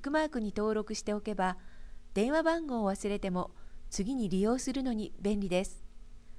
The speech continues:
ドライブ中に見つけた駐車場などでも何でも読み取りしています。最近は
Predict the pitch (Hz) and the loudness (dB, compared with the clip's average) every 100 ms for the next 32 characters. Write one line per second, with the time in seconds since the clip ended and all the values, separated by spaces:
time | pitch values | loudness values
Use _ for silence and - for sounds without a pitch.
0 | - - - - - - - - - 180 | -10 -10 -10 -10 -10 -14 -12 -4 0 4
1 | 220 277 285 269 262 247 240 240 - 226 | 4 2 0 0 0 0 -4 -2 -2 4
2 | 208 - - 226 226 233 226 226 226 208 | 4 2 0 0 2 4 4 2 0 0
3 | 190 185 180 - - - - 180 294 262 | 0 0 -2 -4 -10 -10 -2 0 0 0
4 | 220 196 202 202 214 202 - 202 208 196 | 0 0 0 0 0 0 -2 0 0 0
5 | 208 - - - - - - - - - | -2 -6 -10 -10 -10 -10 -12 -10 -12 -10
6 | - - - - - - - 240 247 233 | -10 -12 -12 -14 -12 -2 4 4 4 -2
7 | 226 214 208 | -2 2 0